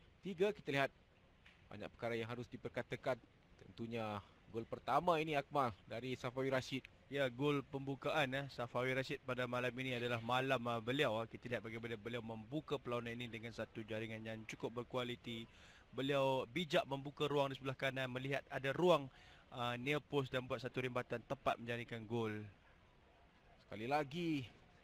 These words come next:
Speaker 1: Safawi menjadi duri dalam daging buat pasukan U I T M, Akmal.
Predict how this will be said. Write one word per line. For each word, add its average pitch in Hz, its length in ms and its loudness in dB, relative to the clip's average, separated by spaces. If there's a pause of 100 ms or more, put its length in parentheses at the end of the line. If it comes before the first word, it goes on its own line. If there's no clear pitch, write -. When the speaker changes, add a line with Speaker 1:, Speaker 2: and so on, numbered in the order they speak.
(180)
Speaker 1:
Safawi 120 640 0 (800)
menjadi 110 800 -6 (1600)
duri 123 160 -2
dalam 131 320 2
daging 151 480 4
buat 135 160 0 (160)
pasukan 123 480 -2
U 123 80 2
I 113 80 2
T 131 160 -2
M, 107 80 -2
Akmal. 107 320 -4